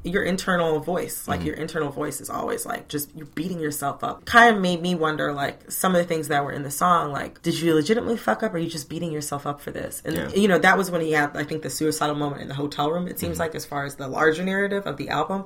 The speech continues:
Speaker 2: Yeah.
Speaker 1: You is the song where he sort of was, like, had the breakdown in the hotel room.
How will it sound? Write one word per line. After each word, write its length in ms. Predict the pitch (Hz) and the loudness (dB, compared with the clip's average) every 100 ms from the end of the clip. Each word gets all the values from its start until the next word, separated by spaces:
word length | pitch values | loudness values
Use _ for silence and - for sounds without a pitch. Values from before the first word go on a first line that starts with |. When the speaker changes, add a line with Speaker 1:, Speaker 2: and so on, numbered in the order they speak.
| - | -4
Speaker 2:
Yeah. 200 | - 62 | -4 -4
Speaker 1:
You 360 | - 185 214 180 | 0 4 6 6
is 140 | 156 151 | 4 2
the 80 | |
song 300 | 151 147 143 | 0 2 2
where 100 | 147 | 2
he 200 | 135 151 | 0 0
sort 220 | 143 151 143 | 2 2 0
of 140 | 135 | -2
was, 140 | 139 | -4
like, 160 | 135 - | -6 -6
had 160 | 151 143 | -2 0
the 60 | |
breakdown 300 | 147 143 - | 0 -2 -2
in 60 | - | -6
the 60 | |
hotel 260 | 139 139 - | -6 -8 -6
room. 200 | - 151 | -6 -6